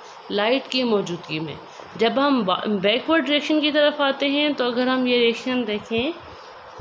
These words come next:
तो रेस्पिरेशन के ज-, के अंदर क्या होता है कि ग्लूकोज, ऑक्सीजन मिलकर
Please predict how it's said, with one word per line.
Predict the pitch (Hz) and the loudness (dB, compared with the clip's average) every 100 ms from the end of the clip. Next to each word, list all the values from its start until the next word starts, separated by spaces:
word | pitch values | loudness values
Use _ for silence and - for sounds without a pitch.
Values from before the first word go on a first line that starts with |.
| - - | -16 -4
तो | 247 233 | 2 4
रेस्पिरेशन | 226 - 220 208 226 320 311 | 2 2 2 2 2 2 2
के | 302 294 294 226 | 2 0 0 0
ज-, | 220 - 208 220 - | -2 -2 -6 -8 -4
के | 262 | 0
अंदर | 254 247 269 | 2 2 2
क्या | 277 | 2
होता | 269 269 269 | 2 2 2
है | 277 285 | 2 0
कि | 262 226 | -2 -2
ग्लूकोज, | 220 220 247 269 294 285 - | -2 -2 2 4 4 0 -6
ऑक्सीजन | 220 - 240 220 277 302 - - - - - | -8 -2 -2 2 0 0 -6 -18 -20 -8 -2
मिलकर | 190 220 302 - 208 190 254 | 2 2 2 0 0 0 -2